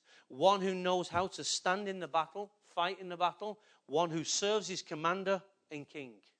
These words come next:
Hello? It's not just a battle. Some of you naturally want to fight. Some of you naturally fight against everything anyway.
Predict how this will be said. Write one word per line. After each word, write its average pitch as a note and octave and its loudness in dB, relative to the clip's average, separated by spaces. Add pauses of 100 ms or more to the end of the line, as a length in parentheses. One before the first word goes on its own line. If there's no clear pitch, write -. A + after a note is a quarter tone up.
(2250)
Hello? G3 -4 (2000)
It's - -18
not G3+ -2
just A3+ -2
a - -4
battle. F3 2 (360)
Some B3 -2
of A3 -2
you G#3+ -2
naturally G3 0
want F3+ -2
to D#3+ -6
fight. A3 -4 (2250)
Some A3 -2
of A3 0
you A3 -2
naturally G#3+ 0
fight A#3 2
against F3+ -2
everything F#3+ 0
anyway. G#3 -6